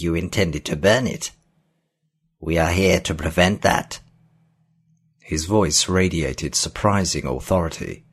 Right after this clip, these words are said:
The way he looked at Joel made him feel as if he were the intruder rather than the other way around. "I said you didn't really mean it," Natalie blurted. "I got the first flight I could and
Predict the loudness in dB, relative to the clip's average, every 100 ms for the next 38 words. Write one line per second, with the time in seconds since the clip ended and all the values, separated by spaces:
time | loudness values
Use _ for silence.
0 | _ _ _ _ _ _ _ 0 6 8
1 | 8 4 0 -2 0 0 0 -2 -4 -4
2 | -4 -6 0 0 0 -2 -6 -6 -4 -2
3 | -2 -4 -4 -4 -2 -2 -2 -4 0 0
4 | 0 -6 -6 -2 -2 0 0 0 2 2
5 | 0 -4 -14 _ -20 _ _ _ _ _
6 | _ _ _ _ _ _ _ _ _ -2
7 | 2 2 2 0 -4 -6 _ _ _ _
8 | _ 2 4 4 2 2 2 4 4 6
9 | 4 0 -12 _ _ _ _ _ -4 -2
10 | -2 -6 0 0 0 -2 -8 -12 _ _
11 | _ -20 _ _ _ _ _ _ _ _
12 | _ _ -4 0 0 -2 -6 -2 0 0
13 | 0 -2 -2 -4 -8 -2 2 2 2 -2